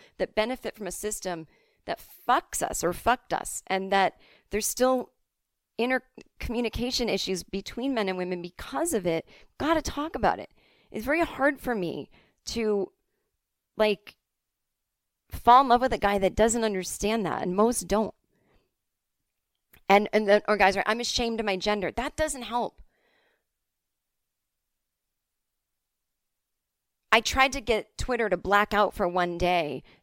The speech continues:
years and years ago, where, like, no women would be on Twitter and it would just be men and they would have to talk about their feelings about misogyny, and they wouldn't do it. And then it was like, "Yes, all women" happened,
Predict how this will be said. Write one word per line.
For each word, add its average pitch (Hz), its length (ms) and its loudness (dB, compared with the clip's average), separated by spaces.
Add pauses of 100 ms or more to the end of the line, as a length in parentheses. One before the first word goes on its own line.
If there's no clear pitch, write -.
years 214 340 2
and 185 120 -2
years 190 240 0
ago, 165 200 -2
where, 160 100 -4
like, 156 200 -4 (240)
no 208 260 8
women 220 380 0
would 170 120 -10
be 180 120 -4
on 175 100 -6
Twitter 165 280 -6
and 165 120 -8
it 156 40 -6
would 156 120 -10
just 185 300 -2
be 185 100 -6
men 180 220 -4
and 151 120 -8
they 151 40 -12
would 147 100 -10
have - 260 -6
to - 80 -14
talk 165 280 -6
about - 180 -4
their 156 120 -6
feelings 156 320 -8
about - 140 -10
misogyny, 170 440 -8
and 170 260 -12
they 202 140 -4
wouldn't 233 300 -6
do 240 180 -8
it. - 200 -10 (340)
And 208 120 -2
then 226 80 4
it 240 60 0
was - 120 -4
like, 165 160 -4
"Yes, 180 260 -4
all 160 120 -2
women" 262 240 -2
happened, 233 540 -2